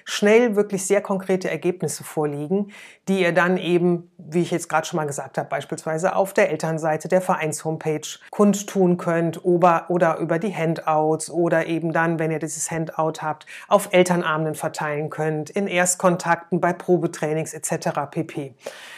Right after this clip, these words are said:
Damit gebt ihr einem einfach diesem ja doch sehr wichtigen Thema eine Sichtbarkeit und macht es eben für Eltern auf der anderen Seite auch sehr transparent und informativ, sodass sie sich wirklich gut abgeholt fühlen und einfach schon,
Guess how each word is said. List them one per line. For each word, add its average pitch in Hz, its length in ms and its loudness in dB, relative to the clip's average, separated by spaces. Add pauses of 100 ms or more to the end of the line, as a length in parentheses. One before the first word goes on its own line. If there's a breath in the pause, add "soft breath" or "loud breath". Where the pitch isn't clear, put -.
(480 loud breath)
Damit 220 440 8
gebt 240 220 2
ihr 185 140 8
einem 190 280 2
einfach 208 500 2
diesem 175 500 2
ja 175 160 2
doch 214 240 4
sehr 190 300 4
wichtigen 185 420 0
Thema 220 360 2
eine 170 200 0
Sichtbarkeit 196 800 2
und 170 340 -6
macht 180 220 -2
es 180 120 -4
eben 175 220 0
für 180 160 -2
Eltern 196 300 2
auf 170 160 -4
der 160 140 0
anderen 185 200 4
Seite 175 400 2
auch 170 160 0
sehr 185 300 6
transparent 180 720 2
und 180 180 0
informativ, 185 800 -2 (220 loud breath)
sodass 180 320 4
sie 202 80 4
sich 185 260 2
wirklich 185 320 0
gut 190 220 0
abgeholt 185 500 4
fühlen 160 380 2
und 165 240 -6
einfach 175 240 -2
schon, 180 300 0